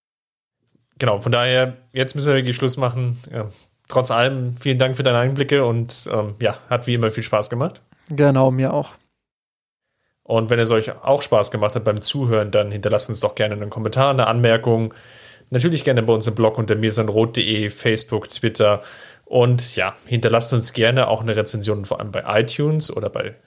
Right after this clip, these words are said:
Speaker 1: Spotify. Weiß ich gar nicht, ob man uns da mittlerweile rezensieren kann. Aber zumindest bei iTunes, da bin ich mir relativ sicher. Das hilft uns einfach dort gesehen zu werden. Und vielleicht hat der eine oder andere ja Zeit,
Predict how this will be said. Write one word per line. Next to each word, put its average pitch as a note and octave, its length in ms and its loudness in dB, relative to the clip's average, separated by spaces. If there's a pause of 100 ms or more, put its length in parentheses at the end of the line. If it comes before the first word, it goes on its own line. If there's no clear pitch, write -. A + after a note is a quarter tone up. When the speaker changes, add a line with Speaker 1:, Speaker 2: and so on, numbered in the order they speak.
Speaker 1:
Spotify. A#2+ 640 0
Weiß B2+ 160 4
ich B2+ 60 -8
gar A2 120 2
nicht, A2 100 2
ob - 60 -4
man A2+ 80 0
uns - 100 -4
da G#2 100 2
mittlerweile G#2+ 420 -2
rezensieren A2 540 -2
kann. A#2 280 -2 (280)
Aber A#2+ 200 4
zumindest B2 260 2
bei A2 120 4
iTunes, A#2 280 -2
da - 80 2
bin G#2+ 100 -6
ich G#2 160 -12
mir G#2+ 160 -8
relativ G#2+ 340 0
sicher. B2 360 0 (640)
Das - 180 0
hilft A#2+ 220 -4
uns A#2 100 0
einfach A2+ 200 2
dort A2+ 260 2
gesehen A2+ 320 0
zu A2+ 160 -4
werden. A2 280 4
Und G#2+ 300 -2
vielleicht G#2 300 0
hat A#2+ 100 -4
der A#2+ 100 4
eine G#2+ 240 0
oder A2 140 2
andere G#2+ 260 -2
ja G#2 120 0
Zeit, - 520 0